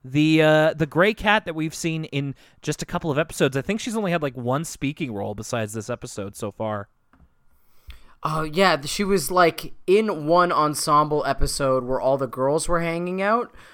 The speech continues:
Speaker 1: Yeah, it
Speaker 2: Um,
Speaker 1: was the Fern,
Speaker 2: oh!
Speaker 1: the Fern, the Fern episode.
Speaker 2: Yeah, it was the Fern mystery, and that was, like, the first time they referred to her by name. They were like, "Jenna with her bag of chips." Uh,
Speaker 1: Yes.
Speaker 2: so it's nice to see her getting a little bit more exposition and story time.
Speaker 1: Yeah.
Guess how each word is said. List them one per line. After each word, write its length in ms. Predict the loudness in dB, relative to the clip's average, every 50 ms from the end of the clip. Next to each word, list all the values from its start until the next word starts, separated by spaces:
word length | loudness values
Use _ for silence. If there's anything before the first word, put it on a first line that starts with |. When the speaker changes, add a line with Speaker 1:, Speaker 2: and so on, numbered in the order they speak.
| -20 -14 -6
Speaker 1:
Yeah, 280 | -2 2 4 6 6 6
it 20 |
Speaker 2:
Um, 60 | 6 4
Speaker 1:
was 120 | 2 2
the 80 | 8 12
Fern, 100 | 12 12
Speaker 2:
oh! 160 | 12 10 8
Speaker 1:
the 100 | 4 0
Fern, 280 | 0 2 2 2 0 -2
the 100 | -6 -4
Fern 220 | 0 2 2 4 2
episode. 340 | 0 -2 -6 -6 -2 2 4
Speaker 2:
Yeah, 160 | 6 6 8
it 60 | 6
was 120 | 6 4 2
the 80 | 0 2
Fern 280 | 4 6 6 6 4
mystery, 460 | 2 0 0 -2 -2 0 2 2 2
and 100 | 4 4
that 100 | 4 4
was, 120 | 4 4 2
like, 120 | 0 0 0
the 140 | 0 0 -2 -4
first 300 | -4 -2 -2 -2 0 -2
time 140 | -2 0
they 80 | 0 0
referred 320 | -2 -2 0 0 0 0 0
to 100 | 0 -2
her 60 | 2
by 200 | 2 2 2 2
name. 420 | 2 0 -2 0 -2 -2 -2 -2
They 80 | -2 -2
were 100 | -2 -2
like, 380 | -2 -4 -6 -10 -12 -10 -10 -6
"Jenna 380 | 0 2 4 4 4 2 0 -2
with 160 | -4 -6 -4
her 120 | -4 -4
bag 320 | -2 0 2 2 2 0 0
of 100 | -6 -8
chips." 680 | -8 -6 -2 0 0 0 0 -2 -6 -6 -6 -6 -6 -10 _ _ _ _ _ _ _ _ _ _ _
Uh, 140 | -8 -2 2
Speaker 1:
Yes. 200 | 4 4 4 4
Speaker 2:
so 320 | 0 0 0 2 2 2 0
it's 180 | -2 -4 0
nice 220 | 2 2 2 2 -2
to 80 | -4
see 200 | -4 -2 -2 -2
her 140 | -2 -2 -4 -2
getting 280 | -2 -2 -2 -2 -2
a 60 | -2
little 180 | -2 -2 -4 -4
bit 160 | -4 -4 -4
more 420 | -4 -2 0 2 2 0 0 -4 -8 _ -8
exposition 760 | -8 -8 -8 -10 -8 -8 -6 -6 -6 -6 -6 -8 -8 -8
and 120 | -8 -8 -8
story 400 | -8 -8 -6 -4 -2 -2 -4 -4
time. 380 | -6 -8 -8 -8 -10 -12 -16 -20 _ _ _ _ _ _ _ _ _ -10
Speaker 1:
Yeah. 400 | -8 -4 -2 0 0 0 -2